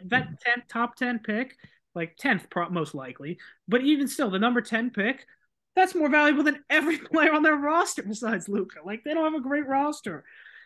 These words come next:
Speaker 1: Um, so that was a hundred percent the right move. And then there's a second part of the rant, but I need to pull up some data real quick so you can react, uh, to that <laughs> first.
Speaker 2: All right, all right. There, yeah, I was about to say, eh, their pick is valuable. I was gonna ask you, what are your thoughts on them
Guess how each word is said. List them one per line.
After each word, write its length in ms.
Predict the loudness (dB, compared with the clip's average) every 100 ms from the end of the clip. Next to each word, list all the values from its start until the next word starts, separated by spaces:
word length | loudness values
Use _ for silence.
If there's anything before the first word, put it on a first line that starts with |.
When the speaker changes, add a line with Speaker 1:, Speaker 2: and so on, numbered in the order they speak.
| _ _
Speaker 1:
Um, 440 | 0 2 4 0 -4
so 200 | -8 -2
that 120 | 0
was 200 | 2 0 -8
a 40 |
hundred 340 | -6 -2 -2 -4
percent 300 | -4 -2 -2
the 80 | -2
right 200 | -2 -2
move. 260 | -6 -8 -12
And 120 | -4
then 80 | -2
there's 160 | -2
a 40 | -4
second 360 | -2 0 0 -2
part 140 | -2
of 60 | -2
the 80 | -2
rant, 260 | -2 -4
but 120 | -4 -4
I 80 |
need 140 | -4 -6
to 60 |
pull 280 | -8 -6 -4
up 160 | -4 -8 -16
some 240 | -12 -4
data 320 | 0 0 0
real 180 | -6 -10
quick 340 | -12 -18 -16
so 140 | -14 -8
you 140 | -8
can 140 | -6 -4
react, 420 | -2 -2 -4 -12
uh, 140 | -16 -16 -16
to 80 | -14
that 160 | -14 -16 _ -20 -20 _ _ -14
<laughs> 220 | 0 4 4
first. 640 | 2 -6 -8 -14 -18 -2
Speaker 2:
All 120 | 4 4
right, 240 | 4 -2 -10
all 80 | -4
right. 240 | 0 0 -2
There, 260 | 0 2 4
yeah, 240 | 4 6
I 40 | 4
was 100 | 4
about 140 | 2
to 60 | 0
say, 280 | 2 0 -2 -2
eh, 100 | 0
their 140 | 0 0
pick 300 | 0 -2 -2
is 160 | -6
valuable. 760 | -2 -2 0 -2 -4 -4 -4 -6 _ _ _ _ -2
I 80 | 0
was 100 | 4
gonna 180 | 4 4
ask 420 | 2 0 0 0
you, 140 | 2
what 160 | 4 4
are 40 |
your 160 | 2 -2
thoughts 420 | 2 2 2 2
on 160 | -2 -2
them 340 | -6 -8